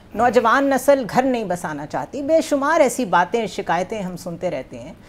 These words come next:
लेकिन जब आपकी सियासत महवर हो इस सब गलाजत का, तो फिर आप ही ज़िम्मेदार हैं। मैं सियासतदानों से मुखातिब हूँ कि फिर आप ही ज़िम्मेदार हैं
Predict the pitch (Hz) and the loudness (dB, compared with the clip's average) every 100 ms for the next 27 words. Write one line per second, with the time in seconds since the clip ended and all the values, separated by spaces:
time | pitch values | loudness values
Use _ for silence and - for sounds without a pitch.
0 | - - - 240 320 370 339 330 269 254 | -20 -20 -6 0 2 2 4 6 8 6
1 | 262 302 - - 254 220 214 - 196 190 | 6 0 -2 0 4 4 4 4 4 2
2 | - 165 170 208 247 269 196 139 120 - | -8 -4 0 2 6 6 4 -2 -8 -16
3 | - - - 233 - - 262 165 185 170 | -20 -12 -8 -6 0 4 4 2 2 6
4 | 180 180 208 - 104 - - - - - | 6 6 0 -4 -14 -16 -20 -20 -20 -20
5 | - - 262 269 285 220 202 277 277 320 | 0 4 4 4 4 8 8 8 6 4
6 | 294 262 214 175 156 156 - - - - | 4 4 4 4 2 -4 -12 -20 -14 -4
7 | 202 226 190 214 170 170 202 - 208 175 | 0 2 2 0 -2 -2 0 -2 -4 -2
8 | 165 - 156 147 - 175 202 - 220 247 | -4 -4 -10 -14 -14 -10 -8 2 6 6
9 | 254 247 196 175 151 139 147 147 | 6 0 -2 -4 -4 -4 -4 -8